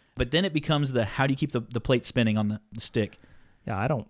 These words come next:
Speaker 2: if you're an entrepreneur-minded person and that's all you've ever wanted to do, 'cause, I mean, I've never wanted to do anything except be an entrepreneur. I don't wish a job on anyone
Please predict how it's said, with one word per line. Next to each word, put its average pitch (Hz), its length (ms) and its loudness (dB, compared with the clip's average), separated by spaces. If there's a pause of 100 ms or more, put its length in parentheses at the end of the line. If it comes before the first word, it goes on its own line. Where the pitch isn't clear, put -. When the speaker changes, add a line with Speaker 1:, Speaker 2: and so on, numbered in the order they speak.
Speaker 2:
if 120 140 -6
you're 180 100 2
an 190 80 2
entrepreneur-minded 113 1300 0
person 92 520 -2
and 98 260 -6
that's 101 180 -6
all 120 220 0
you've 120 200 0
ever 110 220 -2
wanted 107 300 -2
to 101 80 -4
do, 90 60 -8
'cause, - 120 -12
I - 20 -6
mean, 147 200 -4
I've 143 260 -2
never 131 340 0
wanted 131 160 0
to 127 80 2
do 123 60 -4
anything 123 240 0
except 110 180 -4
be 117 80 4
an 107 100 2
entrepreneur. 104 640 -4
I 123 100 0
don't 147 220 0
wish 127 180 0
a 110 60 -4
job 101 500 -4 (140)
on 98 180 -6 (140)
anyone 98 460 -2